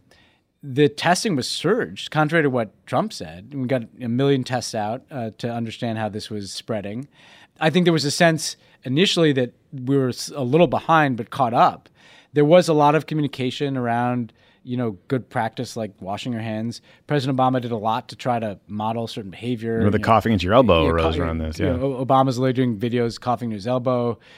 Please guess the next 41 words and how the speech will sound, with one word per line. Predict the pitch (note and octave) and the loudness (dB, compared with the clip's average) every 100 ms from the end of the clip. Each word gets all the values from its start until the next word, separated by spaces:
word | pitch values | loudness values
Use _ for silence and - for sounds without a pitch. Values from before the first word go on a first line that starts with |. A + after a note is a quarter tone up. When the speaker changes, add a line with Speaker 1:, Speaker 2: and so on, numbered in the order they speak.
| _ | _
Speaker 1:
He's | A2+ G2+ | -14 -6
doing, | B2 A#2 G#2+ - | -4 -4 -6 -10
uh, | A#2+ A2 | -14 -8
elbow | C3+ C3+ B2+ | -4 -2 0
bumps | B2+ B2 A#2+ - - | 2 0 -2 -8 -12
before | C3 A2 - B2+ | -12 -14 -6 -6
they | A2+ | -4
were | G#2+ | -6
cool, | - E3 D#3 C#3+ C3+ - - - _ | -2 2 4 4 0 -4 -16 -20 _
um, | C3+ B2 A#2+ B2+ D#3 | -4 -2 0 -2 -2
eventually | C3 C3+ - A#2+ | 0 0 -2 -2
getting | A#2+ A2+ | -2 -2
a | G#2 | -4
flu | D3 | -4
shot. | C3+ D3 C3+ C3 - - - | -2 2 2 2 -12 -18 -4
And | D3+ D#3+ | -2 -2
then | D#3 D3+ D#3+ D#3 | 0 4 4 4
a | |
vaccine | C3+ C#3 - G#3+ G3 | 2 0 0 0 0
was | D3 | -2
developed. | A2 A2 G2 F2+ - - | -4 -6 -8 -12 -18 -12
Um, | D3+ B2 A#2 - - - - | -4 -4 -4 -8 -20 -18 -4
and | E3 | -2
so | F3 | 0
Trump | - A3 C4 | 2 2 2
has | E3+ | 0
lied | C#3+ D#3 D#3+ | 4 6 6
in | C#3+ | 4
a | B2+ | 2
number | D#3 D#3 | 0 0
of | G#2+ | -2
ways. | G#2 G#2 - | -6 -8 -12
He, | A#2+ C3+ | -12 -10
he's | B2 C3 - | -6 -8 -8
totally | - G#3+ C#4 D3+ | 2 4 4 2
lied | B2 B2+ | 2 0
about | A#2+ A2 G#2 G2+ - _ _ _ - | 0 -2 -2 -4 -10 _ _ _ -8
the | B2 A#2+ A#2+ A2+ A2+ - | -4 -2 0 -2 -6 -8
lack | A#2 C3 C3+ | -2 0 0
of | A2+ | -4
testing. | - C#3 - C#2+ A#1+ G#2 | -6 -6 -6 -14 -20 -20